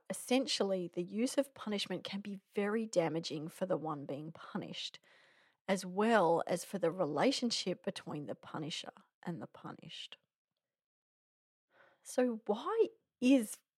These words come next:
punishment so frequently ineffective? What is needed for it to actually be effective? Well, for punishment to be effective, it needs to be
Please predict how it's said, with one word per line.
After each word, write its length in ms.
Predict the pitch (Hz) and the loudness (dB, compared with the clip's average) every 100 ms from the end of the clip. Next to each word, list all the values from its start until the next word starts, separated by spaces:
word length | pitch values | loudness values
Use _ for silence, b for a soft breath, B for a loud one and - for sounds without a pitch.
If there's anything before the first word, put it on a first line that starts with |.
| _ - | _ -6
punishment 520 | - 254 247 160 110 | 2 2 2 -2 -4
so 200 | - 180 | 6 6
frequently 580 | 175 - 226 233 196 196 | 6 2 2 2 0 -2
ineffective? 840 | - 196 196 - 254 - - - - _ - | -4 -4 -2 -4 -4 -6 -6 -8 -12 _ -4
What 260 | 202 262 | 2 6
is 200 | 320 277 | 8 6
needed 640 | 208 196 226 285 247 160 160 | 2 4 4 8 6 6 -2
for 260 | - 170 | 2 4
it 140 | 127 - | 4 0
to 200 | - 190 | -6 -6
actually 500 | - - 196 196 185 196 175 | -6 -6 -4 -6 -8 -10 0
be 380 | 202 262 262 - | 2 2 -2 -4
effective? 600 | 165 - - - - - - _ _ _ _ _ _ _ _ b b b b b _ | -6 -6 -10 -8 -12 -12 -12 _ _ _ _ _ _ _ _ b b b b b _
Well, 320 | - - 226 - b b b | -4 -2 -4 -8 b b b
for 100 | - | -4
punishment 600 | 208 - 269 320 247 233 - | -2 2 4 4 2 0 -2
to 100 | 202 | -4
be 200 | 185 170 | -2 -2
effective, 800 | - - 370 - - 151 190 - - | -2 -4 -4 -2 0 0 -2 -8 -8
it 180 | 214 - | -8 -4
needs 420 | 202 208 220 - | -4 -2 -4 -6
to 140 | - | -4
be 400 | 208 175 180 180 | 0 0 0 -6